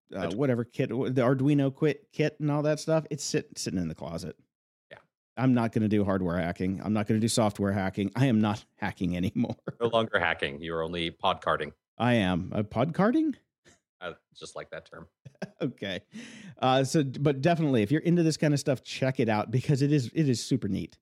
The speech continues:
Speaker 2: It is really cool. This is actually the kind of thing that would get me into maybe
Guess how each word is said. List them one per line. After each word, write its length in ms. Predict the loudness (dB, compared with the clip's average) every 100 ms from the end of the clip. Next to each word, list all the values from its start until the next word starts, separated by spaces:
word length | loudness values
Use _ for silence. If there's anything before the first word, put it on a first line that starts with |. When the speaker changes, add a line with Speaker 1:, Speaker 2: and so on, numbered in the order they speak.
| _ _ _ 0
Speaker 2:
It 120 | 2
is 260 | 2 0 -6
really 260 | -2 -2 0
cool. 260 | 2 2 2
This 200 | 0 0
is 100 | 2
actually 280 | 2 0 -4
the 60 | -2
kind 200 | -2 -2
of 80 | -4
thing 140 | -4
that 80 | -4
would 160 | -6 -2
get 200 | -2 -2
me 140 | -8
into 260 | -8 -8 -6
maybe 340 | -4 -4 -6